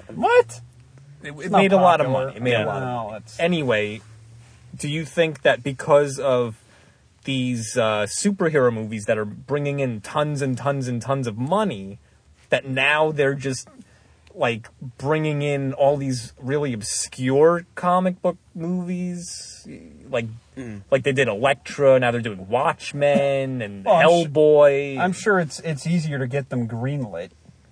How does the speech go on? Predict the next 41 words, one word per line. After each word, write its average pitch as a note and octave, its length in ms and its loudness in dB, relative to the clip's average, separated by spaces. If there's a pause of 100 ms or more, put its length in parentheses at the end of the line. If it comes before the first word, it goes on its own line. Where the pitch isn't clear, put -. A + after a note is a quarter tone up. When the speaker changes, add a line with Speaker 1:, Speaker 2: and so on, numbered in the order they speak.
(300)
Speaker 3:
Mm-hmm. C3+ 360 -12
Yeah, D#3+ 140 6
but D3 100 -2
the - 80 -6
comic A3 240 2
book G3+ 80 0
Speaker 2:
But E3 60 0
Speaker 3:
movies F3 160 4
Speaker 2:
do E3+ 60 0
you E3+ 40 2
Speaker 3:
are - 40 -4
Speaker 2:
think F3 160 2
they're D#3 120 2
getting D3 240 2
too D#3 160 -4
obscure C3 640 -2
now, E3+ 300 2
or C3 100 -2
do A#2+ 80 -4
you A#2+ 60 -4
think B2 260 -8
they B2 100 -6
still A#2+ 280 -4
work A2+ 480 -6
okay? G#2 560 -12 (800)
Speaker 3:
I - 60 -4
mean, G#3+ 120 2
the F#3+ 60 -2
formula A3 300 2
is D3+ 80 0
kind E3 160 0
of C3 120 -8
tried C#3 360 4
and B2+ 140 -8
true. D3+ 300 0
It's F3 200 0
like, G#3 200 2 (920)
you G3+ 100 0
look B3+ 140 6
at, A#3+ 60 8
the, F#3 180 2